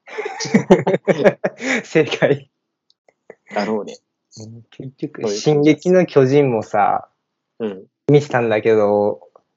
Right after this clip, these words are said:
Speaker 1: なんか途中でやめちゃったもんね。ファイナルシーズンの、もう少しで終わるよってところで、なんかやめちゃったもんね。冷めちゃって。
Speaker 2: <laughs> 意味わからない。見ろよ、最後まで。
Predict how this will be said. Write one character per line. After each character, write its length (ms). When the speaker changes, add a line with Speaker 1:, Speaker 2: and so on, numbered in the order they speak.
Speaker 1:
な 160
ん 120
か 100
途 140
中 160
で 60
や 40
め 80
ち 60
ゃ 20
っ 60
た 80
も 80
ん 60
ね。 200
フ 60
ァ 120
イ 40
ナ 80
ル 80
シ 260
ー 60
ズ 100
ン 120
の、 340
も 220
う 40
少 180
し 120
で 160
終 120
わ 140
る 80
よ 140
っ 100
て 140
と 80
こ 120
ろ 100
で、 160
な 100
ん 60
か 60
や 60
め 60
ち 60
ゃ 20
っ 60
た 80
も 80
ん 60
ね。 180
冷 60
め 80
ち 60
ゃ 20
っ 140
て。 200
Speaker 2:
<laughs> 140
意 100
味 160
わ 80
か 100
ら 100
な 80
い。 40
見 100
ろ 100
よ、 100
最 320
後 60
ま 120
で。 80